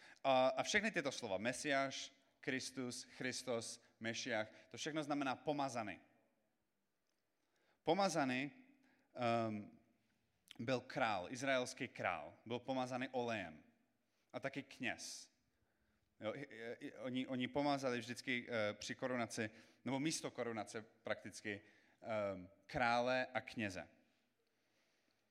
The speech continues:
Ale konkrétně se tady mluví o jednom pomazaném,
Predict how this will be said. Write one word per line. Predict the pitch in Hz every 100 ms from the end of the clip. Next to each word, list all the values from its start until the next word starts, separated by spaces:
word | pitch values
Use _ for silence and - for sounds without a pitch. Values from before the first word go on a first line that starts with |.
| _ _ _ _ _ _ _ _ _ -
Ale | 120 135
konkrétně | 180 190 190 165
se | 147
tady | 139 135 131 - -
mluví | 123 131 123 113 113 131 - - - - -
o | 135 -
jednom | 120 131 160 190 202
pomazaném, | 175 - 185 175 175 127 120 98 92 147